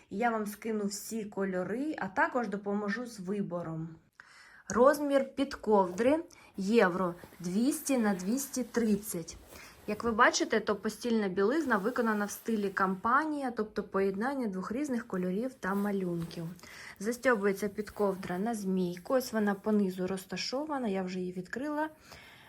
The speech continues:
е, тому що одною рукою незручно відкривати.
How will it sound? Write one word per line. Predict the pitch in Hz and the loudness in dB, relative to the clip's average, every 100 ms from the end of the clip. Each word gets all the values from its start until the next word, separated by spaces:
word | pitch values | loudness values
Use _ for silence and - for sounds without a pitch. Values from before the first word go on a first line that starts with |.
| - | -6
е, | 180 | -4
тому | 175 190 196 | -2 -2 -2
що | 202 | -2
одною | 185 196 190 | -2 0 0
рукою | 185 185 175 | -2 -2 -2
незручно | 175 226 233 190 185 - 247 | 0 -2 -2 -2 -2 -4 -6
відкривати. | 262 277 - 277 277 269 269 269 262 | -6 -6 -6 -4 0 -2 -2 -4 -4